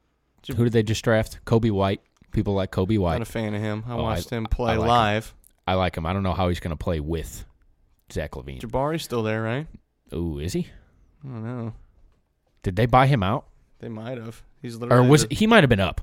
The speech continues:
Speaker 1: I don't know. I've lost all Jabari Parker interest.
Speaker 2: literally the
Speaker 1: Um,
Speaker 2: biggest man that does nothing in the N B A.
Speaker 1: Who's the Duke kid? Why am I blanking? The center. Wendell Carter Junior.
Speaker 2: Yeah.
Speaker 1: Lauri Markkanen. They're pretty good. All I'm saying is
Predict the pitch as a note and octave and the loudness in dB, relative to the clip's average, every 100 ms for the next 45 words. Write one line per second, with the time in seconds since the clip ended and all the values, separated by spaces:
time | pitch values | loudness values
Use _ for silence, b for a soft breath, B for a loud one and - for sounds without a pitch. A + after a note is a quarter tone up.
0 | - B2+ C3 F#2+ D#2+ G2 A#2+ B2 C3+ C3+ | 2 4 6 4 0 2 2 6 6 6
1 | - G2+ G#2 G2+ F#2+ - _ G#2+ F#2+ F#2 | 4 4 6 6 4 -2 _ -4 0 0
2 | F2 F#2 D#2+ D#2+ D#2+ F2+ - - B B | 2 -2 -2 -4 -4 -6 -8 -10 B B
3 | - B2 C3 B2 A2 F#2+ F2 A#2+ B2+ - | -10 -6 -2 2 4 4 2 -2 -6 -4
4 | A2+ A2+ A2 G#2 A2+ G#2+ G#2+ G#2+ G#2+ A2 | -4 -2 -4 -6 -6 -6 -4 -2 -4 -4
5 | G2+ G2 G2+ G2+ G2+ A2+ C#3+ C3 G#2 G2+ | -6 -6 -8 -8 -6 0 2 2 0 0
6 | - D2 D#2 E2 F#2+ F2+ F#2 D2 D2+ A1+ | -2 -8 -6 -4 -2 -2 -4 -6 -8 -12
7 | - - _ _ _ _ _ _ F2+ - | -16 -20 _ _ _ _ _ _ -4 -2
8 | F2+ C#2+ B1+ - _ - - A2+ A2 - | -2 -4 -12 -20 _ -6 0 2 2 4
9 | G#2 G2+ F#2 F#2 F2 F2+ - G#2+ G2+ G#2 | 4 4 2 0 0 -4 -6 -4 4 6
10 | G#2+ G#2 G2 F#2+ F#2+ G2+ - _ G3 G#3+ | 6 4 2 0 -2 -4 -8 _ 0 2
11 | C4 D3 E3 C3+ b b b b E3+ C4+ | 0 2 0 -2 b b b b 10 10
12 | C4+ - D#3+ E3+ G3+ | 10 6 6 6 4